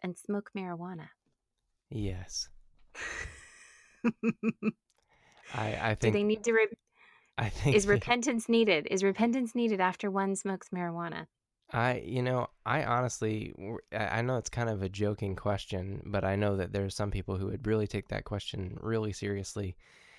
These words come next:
Speaker 2: And the
Speaker 1: Yeah.
Speaker 2: truth is, um, I'm a firm believer in the Holy Spirit, and I'm a firm believer that he speaks to those who listen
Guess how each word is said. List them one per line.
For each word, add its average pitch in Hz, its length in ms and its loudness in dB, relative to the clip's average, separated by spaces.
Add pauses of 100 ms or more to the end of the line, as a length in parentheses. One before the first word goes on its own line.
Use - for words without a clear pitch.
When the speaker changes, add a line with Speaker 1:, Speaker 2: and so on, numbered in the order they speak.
(140)
Speaker 2:
And 120 100 2
the 117 60 6
Speaker 1:
Yeah. 185 120 4
Speaker 2:
truth 143 280 0
is, 110 500 2
um, 87 460 -2 (1040)
I'm 143 240 2
a 110 100 4
firm 110 400 0
believer 101 460 0
in 98 120 0
the 92 80 0
Holy 95 240 -2
Spirit, 101 480 -6 (340)
and 101 160 -2
I'm 101 160 2
a 92 60 0
firm 101 320 0
believer 95 420 -2
that 92 140 0
he 95 120 -2
speaks - 420 -4
to - 120 -6
those 98 300 -2
who 92 120 -4
listen 101 500 -4